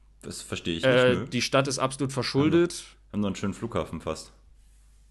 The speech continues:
Speaker 2: Ja, und ich meine, so, der ist ja halt nur ein Beispiel, ne?
Speaker 1: <laughs>
Speaker 2: Also ich meine, dieses Humboldt-Forum, was sie da bauen, das ist ja auch schon weit überm Kosten und ich meine auch übern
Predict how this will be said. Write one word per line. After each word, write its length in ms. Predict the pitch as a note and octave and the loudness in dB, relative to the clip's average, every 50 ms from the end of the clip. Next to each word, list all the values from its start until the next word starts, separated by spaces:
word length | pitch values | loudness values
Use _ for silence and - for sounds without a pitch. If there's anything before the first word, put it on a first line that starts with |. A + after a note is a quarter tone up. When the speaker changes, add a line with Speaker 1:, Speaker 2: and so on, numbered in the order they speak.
| _ _ - - _ _ _ _ _ - _ _ _ - - | _ _ -20 -20 _ _ _ _ _ -20 _ _ _ -12 -2
Speaker 2:
Ja, 300 | B2+ B2 C3 F3 G3+ F3 | 4 8 10 10 10 10
und 220 | - C3 C3+ C3+ | 8 4 2 0
ich 160 | B2 C3+ C3+ | 0 0 2
meine, 720 | C3+ C3+ C#3 D3+ D3+ C#3+ C#3+ C#3 C#3 A2+ E2+ F#2 D#2+ F2+ - - | 4 4 6 6 4 4 4 2 2 0 -2 -6 -8 -10 -10 -10
so, 240 | B2 C3 C3 B2+ - B2 A#2 E2+ - - C#3 - - - - - | -8 -6 -8 -8 -8 -10 -14 -14 -14 -16 -18 -18 -18 -8 -2 2
der 120 | A2 A2 | 2 2
ist 120 | A2 - | 2 0
ja 80 | - A2+ | -2 -2
halt 160 | A#2 A2+ A2 | -2 -2 -2
nur 120 | A#2 A2 E2+ | -2 -2 0
ein 140 | A#2+ C3 | 0 0
Beispiel, 400 | G#2+ G2 E2+ F2+ - - E2 F2 | 0 0 -2 -2 -4 -8 -10 -10
ne? 140 | F#2 A2 D3+ - - - - - - - | -8 -8 -10 -12 -14 -18 -20 -16 -10 -8
Speaker 1:
<laughs> 300 | A2+ A2 - C#3+ C#3+ - | -6 -2 -2 0 0 2
Speaker 2:
Also 180 | D3 D3 A2+ A2+ | 2 2 0 0
ich 80 | A2+ | 0
meine, 180 | C3+ B2 B2+ B2+ | 2 2 2 2
dieses 300 | C3 C3 B2 B2 - - | 2 2 0 0 2 2
Humboldt-Forum, 600 | D#3 D#3+ D#3+ D#3+ D#3 D#3 - E3 D#3+ D3 D#3+ C#3+ | 4 6 8 6 6 6 6 4 4 4 6 4
was 160 | D3+ D3 C#3+ | 4 4 4
sie 80 | - C3+ | 4 2
da 100 | C3+ C3 | 2 2
bauen, 220 | B2+ C#3+ C#3+ D3 | 4 4 2 4
das 100 | C#3 C3+ | 2 0
ist 120 | C#3 C3+ C3+ | -2 0 2
ja 80 | D3 C3 | 2 4
auch 100 | D#3+ D#3 | 2 2
schon 440 | - - C3 A#2+ A#2+ A2+ A2 G#2+ G#2+ | 0 -2 -2 0 0 0 0 0 4
weit 200 | G#2+ A#2 B2+ B2+ | 4 4 4 4
überm 480 | - D3 C3 B2+ B2+ B2+ B2+ B2+ A#2 - | 2 -2 0 0 0 0 0 -2 -4 0
Kosten 500 | - C#3+ D3 D3+ - - - E3+ E3 D#3+ | 2 2 4 4 2 -2 -2 -2 -2 -2
und 140 | D3 C#3+ | -2 -4
ich 80 | C#3 C3+ | -4 -2
meine 240 | C3+ B2+ C3+ D3 C#3+ | -2 0 0 0 0
auch 120 | D3 C3+ | -2 -4
übern 540 | - C#3+ C3+ C#3 C#3 C3+ C3+ C3+ C#3 C#3 C3+ | -4 -4 -2 -2 0 0 0 0 -2 -2 -4